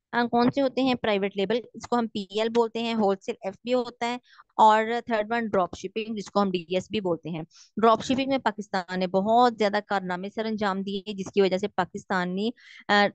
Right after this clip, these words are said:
सेवन थाउजेंड लोग राउंड अबाउट जो है उनके accounts ban कर दिए गए। और मियां चन्नू साहिवाल चीचावतनी का area जो है वो, इसमें वो लोग ज्यादा थे, Expert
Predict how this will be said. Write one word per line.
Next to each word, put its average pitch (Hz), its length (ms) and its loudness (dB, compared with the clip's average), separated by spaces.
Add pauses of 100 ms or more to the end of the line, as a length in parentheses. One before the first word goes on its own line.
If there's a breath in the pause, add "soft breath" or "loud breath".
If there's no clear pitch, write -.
सेवन 247 340 4
थाउजेंड 214 580 2
लोग 196 240 2
राउंड 185 200 0
अबाउट 190 240 0
जो 196 140 -6
है 190 80 0
उनके 190 180 0
accounts 190 460 -2
ban 190 280 0
कर 196 260 -2
दिए 185 180 -2
गए। 202 200 -4 (300 loud breath)
और 220 200 6
मियां 220 220 2
चन्नू 233 220 -2
साहिवाल 214 400 -2
चीचावतनी 196 580 -2
का 208 160 0
area 185 300 2
जो 190 140 0
है 190 300 -2
वो, 196 260 -8 (260)
इसमें 240 280 0
वो 233 140 6
लोग 220 320 0
ज्यादा 196 280 2
थे, 262 240 -2 (400 soft breath)
Expert 233 440 4